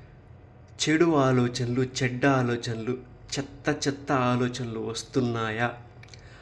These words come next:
అంటే దాని అర్థం నువ్వు చాలా ఖాళీగా ఉన్నావని మీనింగ్.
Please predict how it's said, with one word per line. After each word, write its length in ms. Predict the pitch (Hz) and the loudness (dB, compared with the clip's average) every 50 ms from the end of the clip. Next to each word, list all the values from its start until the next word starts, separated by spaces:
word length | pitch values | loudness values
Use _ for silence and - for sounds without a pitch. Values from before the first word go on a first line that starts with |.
| - - - - | -20 -16 -10 -6
అంటే 560 | 107 110 113 110 - 139 139 - - - - - - - - - - - - - - - 131 110 | -4 -4 -2 2 4 4 4 4 0 -8 -14 -18 -20 -20 -20 -20 -20 -20 -20 -18 -12 -8 -6 -6
దాని 460 | 123 120 - 123 120 123 123 123 117 | -4 -2 0 2 4 6 6 4 4
అర్థం 400 | 113 113 113 - 98 131 135 - - - - - - - - - - - - - - - | 2 0 -2 -2 0 -2 -2 -2 -4 -10 -16 -18 -20 -20 -20 -20 -20 -20 -20 -16 -8 -4
నువ్వు 380 | 120 120 127 131 135 131 131 135 139 139 - - | 0 4 6 6 6 6 4 2 0 0 0 2
చాలా 500 | 127 120 123 127 131 135 135 139 139 139 - - - - | 4 4 6 6 6 6 6 6 6 2 -2 -6 -4 0
ఖాళీగా 560 | 120 120 123 131 135 139 143 147 143 139 139 | 2 4 6 6 8 8 10 10 10 10 8
ఉన్నావని 460 | 131 120 117 113 113 113 113 120 120 | 8 6 2 0 -2 0 0 0 0
మీనింగ్. 360 | 110 107 104 104 104 104 98 | 0 -2 -4 -4 -4 -4 -6